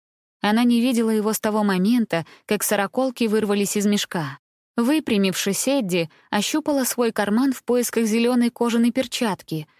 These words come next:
но ее там не было, поэтому девочка бросилась обратно в подвал и осмотрела весь пол, надеясь, что перчатка просто выпала. Перчатки были разбросаны повсюду, тромбон лежал на боку. «Нид!» —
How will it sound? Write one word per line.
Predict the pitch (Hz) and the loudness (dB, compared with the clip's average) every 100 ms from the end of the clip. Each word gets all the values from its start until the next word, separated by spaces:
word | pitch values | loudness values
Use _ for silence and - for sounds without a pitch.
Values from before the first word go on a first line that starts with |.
| _ | _
но | 208 196 | 0 2
ее | 196 214 | 2 0
там | 214 202 208 | 0 0 2
не | 240 196 | 2 2
было, | 156 160 143 _ _ _ - | 0 -2 -6 _ _ _ -2
поэтому | 185 185 190 185 | 0 0 0 0
девочка | 175 240 226 - 202 | 0 -2 -2 -2 -2
бросилась | 202 247 - 220 202 | 0 -2 -2 -2 -2
обратно | 196 185 208 190 | -2 -2 -2 -4
в | 175 | -4
подвал | 185 165 160 214 233 - - _ | -4 -2 -2 -2 -2 -6 -20 _
и | 208 | 0
осмотрела | 202 220 220 262 285 254 | 0 0 -2 0 0 0
весь | 196 185 | 0 -2
пол, | - 240 269 | -2 -2 2
надеясь, | 247 233 214 208 | 2 2 2 0
что | - - | -2 -4
перчатка | 190 180 - 214 233 - | -4 -4 -4 -4 -4 -6
просто | - 202 - 214 | -2 -2 -2 -2
выпала. | 208 196 - 156 143 135 - _ _ _ _ _ _ _ _ | 0 -2 -2 -4 -4 -8 -14 _ _ _ _ _ _ _ _
Перчатки | 214 196 - 294 285 247 | -2 -2 0 -2 0 -2
были | 208 220 | 0 2
разбросаны | 196 165 180 190 - 185 | 0 0 -2 -2 0 -2
повсюду, | 175 180 - 175 156 156 147 _ _ - | -2 -4 -4 -4 -4 -4 -8 _ _ -2
тромбон | 202 180 165 196 220 | 0 0 0 0 0
лежал | 202 175 185 180 | 0 0 0 0
на | 180 | 0
боку. | 180 - 170 147 - _ _ _ _ _ - | -2 -4 -8 -8 -12 _ _ _ _ _ 0
«Нид!» — | 233 339 359 262 - | 2 2 2 0 -2